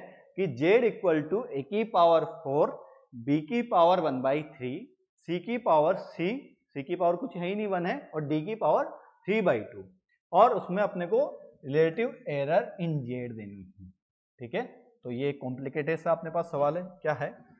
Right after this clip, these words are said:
इस सॉल्यूशन में लिखूँ third वाले question का, क्या है मेरे पास third वाला question, एक बार अपन question देख लेते हैं कि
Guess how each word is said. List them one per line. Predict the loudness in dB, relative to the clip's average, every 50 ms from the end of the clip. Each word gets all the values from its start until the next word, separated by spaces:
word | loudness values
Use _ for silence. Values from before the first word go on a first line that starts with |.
| -20 _ -18
इस | -18 -16 _
सॉल्यूशन | -10 -6 -6 -6 -6 -4 -4 -4
में | -4 -2
लिखूँ | -4 -4 -6 -8 -10 -12 -12 -14 -20 -20 -20 _ _ _ _ _ _ _ -12
third | -6 -4 -2
वाले | -2 -2 -2 -4
question | -8 -10 -10 -10 -10 -8
का, | -10 -10 -12 -14 _ -20 _ _ _ _ _ _ _ _ _ _ _ _
क्या | -6 -6 -4
है | -4 -4
मेरे | -4 -4 -4 -4
पास | -4 -4 -4 -4
third | -2 0
वाला | 2 0 0 -2
question, | -4 -6 -8 -8 -8 -8 -8
एक | -10 -6 -4
बार | -2 -2 0
अपन | -2 -4 -8
question | -10 -12 -12 -12 -8 -6
देख | -6 -6 -6 -8
लेते | -10 -12 -12 -14
हैं | -18 -20 _ _ _ -20 -20 -20 -20 _ _ -20 _ _ _ _ _ _ -20 -20 -20 _ _ _ -20 -20 -20 -20 -20 _ _ _ _ -18 -18 -18 -20 _ _ _ _ _ -20
कि | -20